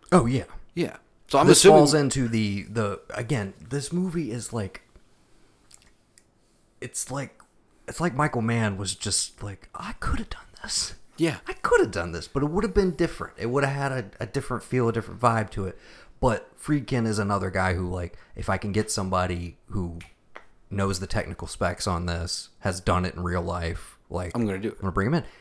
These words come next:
Speaker 1: And the book that it's based on is written by a former Secret
Speaker 2: That's
Speaker 1: Service
Speaker 2: right,
Speaker 1: agent.
Speaker 2: okay.
Speaker 1: Now,
Speaker 2: So
Speaker 1: the book is a work of fiction.
Speaker 2: Right.
Speaker 1: There's definitely a lot of, like, and the way that Rich,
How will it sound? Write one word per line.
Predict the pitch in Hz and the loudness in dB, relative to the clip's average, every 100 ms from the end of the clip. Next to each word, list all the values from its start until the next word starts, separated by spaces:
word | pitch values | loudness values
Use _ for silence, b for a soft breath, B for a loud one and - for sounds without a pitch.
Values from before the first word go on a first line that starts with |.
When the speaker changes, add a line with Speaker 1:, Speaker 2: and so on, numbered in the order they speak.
| - | -8
Speaker 1:
And | 151 | -4
the | 131 | -4
book | 104 220 220 | 0 0 2
that | 151 | 0
it's | 110 - | -4 2
based | 160 127 - | 2 2 0
on | 87 | -4
is | 90 | 0
written | 127 - 95 | 0 0 -2
by | 87 85 | -2 -2
a | 85 90 | -2 -4
former | - 95 85 80 | 0 0 0 -2
Secret | - 90 - | -4 -6 -2
Speaker 2:
That's | - 127 - | 0 2 2
Speaker 1:
Service | 110 | 0
Speaker 2:
right, | - 117 | 0 -2
Speaker 1:
agent. | 110 | -4
Speaker 2:
okay. | 87 85 110 | -6 -6 -2
Speaker 1:
Now, | 98 | 0
Speaker 2:
So | |
Speaker 1:
the | 104 107 104 | -2 -6 -2
book | 147 - | -2 -2
is | 98 | -4
a | 98 | -4
work | 90 90 - | -2 -2 0
of | 135 | -2
fiction. | - 104 - 87 92 - - | -2 -4 -4 -6 -6 -8 -10
Speaker 2:
Right. | 98 - | -10 -2
Speaker 1:
There's | 95 - | -2 0
definitely | 101 - 101 90 | -2 0 0 0
a | |
lot | 90 92 92 | -2 -2 -4
of, | - | -6
like, | 87 87 - b b b b _ - | -8 -8 -16 b b b b _ -6
and | 92 90 | -6 -4
the | 95 | -6
way | 90 95 98 | -2 0 2
that | 98 92 | 0 0
Rich, | 104 - | 0 4